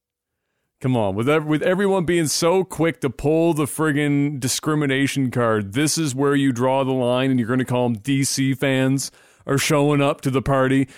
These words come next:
They could have picked any fucking Marvel movie and then just, Black Panther just so happens to be the fucking movie they chose. Get the, come on now.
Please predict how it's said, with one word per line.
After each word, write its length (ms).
They 120
could 120
have 120
picked 240
any 360
fucking 420
Marvel 400
movie 400
and 140
then 280
just, 260
Black 260
Panther 340
just 240
so 200
happens 560
to 100
be 240
the 140
fucking 340
movie 340
they 200
chose. 640
Get 300
the, 220
come 180
on 300
now. 360